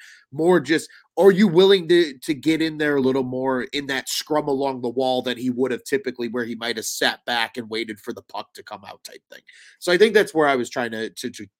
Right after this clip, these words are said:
to go with that point. But again, agreed. We, you definitely do not want him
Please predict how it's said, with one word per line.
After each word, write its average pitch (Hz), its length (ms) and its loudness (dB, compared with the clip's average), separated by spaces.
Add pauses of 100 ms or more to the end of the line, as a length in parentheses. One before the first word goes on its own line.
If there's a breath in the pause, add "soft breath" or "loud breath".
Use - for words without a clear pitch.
to 120 100 -6
go 101 200 -10
with 98 200 -12
that 98 200 -16
point. 104 300 -16
But 160 200 -2
again, 156 300 0 (220 loud breath)
agreed. 170 500 6
We, 147 340 -2
you 135 360 -10
definitely 147 380 -2
do 127 200 -6
not 127 280 -4
want 113 220 -10
him 113 220 -10